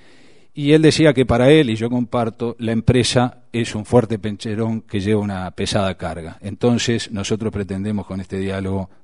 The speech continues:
también generar una, un alivianamiento de esa carga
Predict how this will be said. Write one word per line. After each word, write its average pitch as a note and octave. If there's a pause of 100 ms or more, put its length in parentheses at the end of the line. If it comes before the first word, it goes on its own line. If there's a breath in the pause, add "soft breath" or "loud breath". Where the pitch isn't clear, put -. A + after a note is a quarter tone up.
también G2 (160 soft breath)
generar G2
una, G2+ (140)
un G2
alivianamiento F#2+
de F#2+
esa F#2
carga G#2+